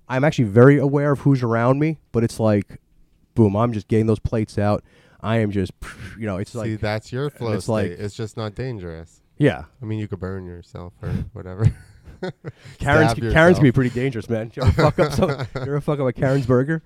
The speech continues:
Speaker 1: <laughs> It's pretty, it's, it
Speaker 2: You
Speaker 1: can
Speaker 2: get
Speaker 1: be,
Speaker 2: yelled
Speaker 1: it
Speaker 2: at.
Speaker 1: can get ugly. You've seen it, actually.
Speaker 2: Yeah, you can get yelled at,
Speaker 1: You've
Speaker 2: too.
Speaker 1: seen, you've seen.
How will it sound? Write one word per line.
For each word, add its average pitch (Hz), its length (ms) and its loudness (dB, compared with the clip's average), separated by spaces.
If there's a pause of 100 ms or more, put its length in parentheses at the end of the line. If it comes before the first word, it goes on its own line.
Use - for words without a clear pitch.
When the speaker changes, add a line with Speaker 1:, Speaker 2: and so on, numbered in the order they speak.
Speaker 1:
<laughs> 117 260 -4 (760)
It's 120 180 -10
pretty, 113 300 -10
it's, 120 120 -12 (220)
it 123 140 -10
Speaker 2:
You 107 80 -6
Speaker 1:
can - 0 -
Speaker 2:
get 104 160 -2
Speaker 1:
be, 92 60 -4
Speaker 2:
yelled 98 280 -4
Speaker 1:
it 92 60 -6
Speaker 2:
at. 87 200 -8
Speaker 1:
can 127 120 -8
get 113 160 0
ugly. 117 340 -2
You've 131 200 -4
seen 95 180 -4
it, 101 100 -2
actually. 113 480 -8
Speaker 2:
Yeah, 104 200 -8
you 107 120 -8
can 101 100 -12
get 101 120 -8
yelled 98 280 -8
at, 95 140 -10
Speaker 1:
You've 131 120 -14
Speaker 2:
too. 101 100 -8
Speaker 1:
seen, 95 320 -4
you've 127 200 -8
seen. 123 280 -8